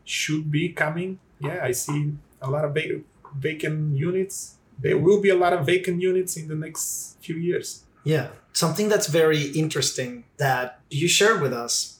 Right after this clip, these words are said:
Speaker 2: all big landlords are paying the broker's fee right now, right?
Speaker 1: Yes.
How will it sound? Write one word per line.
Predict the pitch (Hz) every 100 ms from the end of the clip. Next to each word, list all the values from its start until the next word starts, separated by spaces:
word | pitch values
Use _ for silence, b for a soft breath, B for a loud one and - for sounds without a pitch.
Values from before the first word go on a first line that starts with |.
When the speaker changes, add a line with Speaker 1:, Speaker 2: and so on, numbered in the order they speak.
| _
Speaker 2:
all | 156 208 196 147
big | 151 135
landlords | 151 156 107 - - - -
are | 135 135
paying | 160 170 170
the | 139
broker's | 143 139 139 135
fee | - 202
right | 139 101
now, | - _ _
right? | 127 127 175 -
Speaker 1:
Yes. | - 160 104 - -